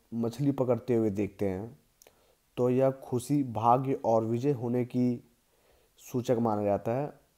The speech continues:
और सामान्य तौर पर अगर आप नग्न हाथ से मछली पकड़ते हुए देखते हैं, तो यह सफलता और प्रचलित के प्रतीक भी माना जाता है।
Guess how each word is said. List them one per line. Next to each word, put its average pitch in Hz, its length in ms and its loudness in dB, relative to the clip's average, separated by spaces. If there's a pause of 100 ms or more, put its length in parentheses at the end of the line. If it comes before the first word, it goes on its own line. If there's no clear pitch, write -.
(920)
और 104 360 2
सामान्य 135 600 0
तौर 135 320 4
पर 135 220 -4
अगर 127 420 -4
आप 117 260 2
नग्न 127 380 -2
हाथ 120 220 -2
से 123 160 -4
मछली 120 300 -2
पकड़ते 107 400 -2
हुए 101 140 2
देखते 92 340 -4
हैं, 107 260 -8 (440)
तो 123 140 0
यह 135 160 2
सफलता 127 680 0
और 120 340 0
प्रचलित 127 520 -6
के 127 100 0
प्रतीक 113 360 -6
भी 117 100 0
माना 92 220 0
जाता 90 260 -2
है। 95 140 -10